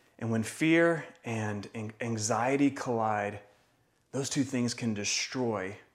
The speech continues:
a human being. So, how does David pray through his fear and his anxiety with God? How does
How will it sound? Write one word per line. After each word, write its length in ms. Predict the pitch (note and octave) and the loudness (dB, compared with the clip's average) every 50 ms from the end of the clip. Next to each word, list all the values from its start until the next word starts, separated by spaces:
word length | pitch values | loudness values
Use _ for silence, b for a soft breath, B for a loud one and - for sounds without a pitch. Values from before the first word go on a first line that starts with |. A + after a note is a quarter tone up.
| _ - | _ -12
a 60 | - | -12
human 380 | G#2 - - B2 A2 G2 F#2+ G2 | -12 -8 -8 -6 -6 -6 -8 -8
being. 300 | G2+ G2+ F#2 E2 - - - _ _ _ _ _ _ _ _ _ _ _ _ _ _ _ _ _ _ _ _ _ - | -10 -10 -10 -12 -16 -18 -20 _ _ _ _ _ _ _ _ _ _ _ _ _ _ _ _ _ _ _ _ _ -12
So, 480 | - - - - C#3+ B2 A2 G#2 F#2 - - - _ _ _ _ _ _ _ _ _ _ _ _ _ _ _ _ _ _ _ _ _ _ _ - | -6 -6 -2 0 2 2 0 0 -4 -8 -14 -20 _ _ _ _ _ _ _ _ _ _ _ _ _ _ _ _ _ _ _ _ _ _ _ -12
how 220 | - - C#3+ D#3+ | -4 2 4 6
does 400 | E3+ E3+ D3+ C#3 B2 - - - - _ _ _ _ _ _ - - A#2+ | 8 8 8 8 6 2 -2 -6 -16 _ _ _ _ _ _ -14 -10 -4
David 540 | G#2+ B2+ A#2 A2 A2 G2+ G2+ G2 F#2+ G2 - | 2 4 6 6 6 4 2 -2 -2 -4 -8
pray 420 | - - - D3 C3+ C3 C3+ C#3 | -10 -6 -2 2 2 4 4 4
through 640 | C3 C3 - - B2+ B2 A#2 A2+ A2 A2 G#2 G2+ G2+ - | 2 0 -4 -4 0 0 2 2 2 0 -2 -6 -8 -10
his 160 | - G#2+ - - | -12 -10 -10 -10
fear 480 | - - - G#2 F2+ E2 - - A2 - _ _ _ _ _ _ _ _ _ _ _ _ _ _ _ _ - | -10 -8 -8 -8 -6 -6 -8 -8 -10 -14 _ _ _ _ _ _ _ _ _ _ _ _ _ _ _ _ -4
and 280 | - B2 B2+ C#3 C#3+ C3 | -2 2 4 4 4 4
his 200 | B2 C3 A#2+ A2+ | 4 0 0 0
anxiety 720 | A2+ G#2+ G#2+ G2+ G2 A2 F#2+ G2 G2+ G2+ G2 G2 F#2+ F#2+ | 0 0 0 0 0 0 0 0 0 0 -2 -2 -4 -6
with 440 | G2+ G2+ G#2+ A#2+ C#3 C3+ B2 - - | -6 -8 -4 -2 -2 -2 -4 -6 -6
God? 400 | - B2+ A#2 A2+ F#2 - - - - B B B B | -2 -2 0 0 -2 -6 -8 -12 -14 B B B B
How 180 | B - D#3 E3+ | B 8 10 10
does 560 | D#3+ D3+ C#3+ C#3 B2+ A#2 - - - - - | 12 12 10 10 8 8 6 4 2 -4 -14